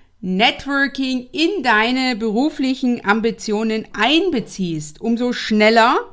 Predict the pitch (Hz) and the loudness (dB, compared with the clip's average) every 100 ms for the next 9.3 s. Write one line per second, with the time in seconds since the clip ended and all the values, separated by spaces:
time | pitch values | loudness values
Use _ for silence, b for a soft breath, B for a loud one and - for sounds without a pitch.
0 | - - 190 320 - 349 285 254 254 269 | -20 -4 2 2 4 2 2 -2 2 0
1 | 262 - 262 277 294 285 247 220 247 226 | 0 -6 -2 0 0 -2 -4 -2 0 0
2 | 220 240 285 311 277 196 196 208 220 196 | 2 2 4 4 2 -2 -6 -6 -6 -4
3 | 202 202 214 214 - 240 262 - 208 226 | -4 -6 -6 -8 -8 -6 -6 -2 -2 0
4 | 240 - 302 349 320 311 302 294 B - | -4 -4 -2 0 -2 -2 -2 -6 B -18
5 | - 190 185 208 285 285 - 269 247 220 | -6 -2 2 2 0 -6 0 0 0 -2
6 | 196 - 196 214 247 240 - 202 240 247 | -6 -4 -2 2 2 0 -4 -6 -6 -4
7 | 226 202 277 - 214 196 196 214 220 208 | -4 0 -2 -2 -6 -2 -2 0 -4 -4
8 | 202 190 - 185 190 190 190 190 190 208 | -6 -8 -6 -4 -2 -4 -4 -2 -2 0
9 | 202 202 202 | 0 0 -2